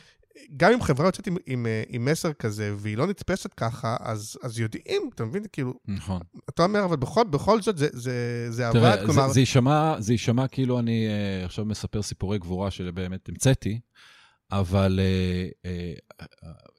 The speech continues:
Speaker 2: היה אימפקט מדהים בתוך החברה. פתאום אנשים שרגילים לעבוד, אני אומר את זה ב-, אתה יודע, quote unquote, במוסד,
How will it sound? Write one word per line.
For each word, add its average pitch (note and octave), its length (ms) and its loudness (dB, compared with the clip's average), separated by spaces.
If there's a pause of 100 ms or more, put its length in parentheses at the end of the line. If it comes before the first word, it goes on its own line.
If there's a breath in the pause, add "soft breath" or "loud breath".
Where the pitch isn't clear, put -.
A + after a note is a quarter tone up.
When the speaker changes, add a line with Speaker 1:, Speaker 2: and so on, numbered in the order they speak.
(140)
Speaker 2:
היה G#2 240 -2
אימפקט A#2+ 300 0
מדהים G2+ 320 2
בתוך F#2+ 280 -2
החברה. F2 320 -6
פתאום C3 460 -2
אנשים G2 320 -12
שרגילים F#2+ 680 -6
לעבוד, G#2 500 -2
אני F#2 140 -8
אומר F#2 280 -6
את F#2+ 60 -4
זה F#2 100 -4
ב-, F2 80 -8 (240)
אתה - 140 -14
יודע, E2+ 180 -8 (480 soft breath)
quote A#2 240 6
unquote, G#2+ 440 0
במוסד, F#2+ 520 0